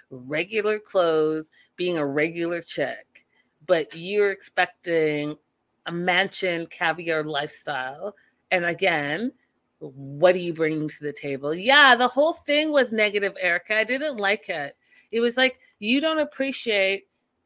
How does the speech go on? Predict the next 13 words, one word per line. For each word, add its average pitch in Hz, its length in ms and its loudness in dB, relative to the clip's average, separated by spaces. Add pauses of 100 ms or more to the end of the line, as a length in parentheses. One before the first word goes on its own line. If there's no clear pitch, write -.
the 214 100 0
small 240 420 0
things 190 760 -6 (360)
in 254 200 4
life. 269 460 -2 (1400)
I'll 226 80 -4
tell 302 200 0
you, 294 160 -4
if 269 120 -4
I 226 160 8
was 302 140 0
a 285 80 -2
homeowner 254 640 -2